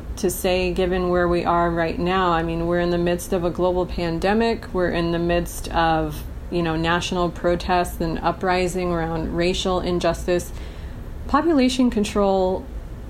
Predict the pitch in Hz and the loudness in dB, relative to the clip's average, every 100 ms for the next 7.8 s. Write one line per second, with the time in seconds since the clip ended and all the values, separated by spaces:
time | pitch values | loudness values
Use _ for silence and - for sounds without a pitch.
0 | - 196 180 170 - - - 170 156 147 | -6 0 2 2 -2 -8 -4 -2 0 0
1 | 147 147 175 175 - 196 190 190 185 - | -2 -4 -2 -2 0 0 2 2 -2 -2
2 | 170 160 214 254 - - - - 196 196 | -2 2 2 0 -2 -6 -8 -2 0 2
3 | 190 190 196 208 - 180 185 190 202 196 | 2 2 2 0 -2 0 0 0 0 2
4 | 208 208 220 - - - - - - 185 | 2 2 0 -2 -8 -10 -12 -12 -4 0
5 | 180 180 - 175 175 - 214 208 208 208 | 2 2 0 0 0 0 -2 0 2 4
6 | 214 208 185 190 202 - 214 208 - - | 2 0 -2 0 2 0 -2 -2 -4 0
7 | 202 208 208 220 214 214 208 | 2 2 2 2 2 2 0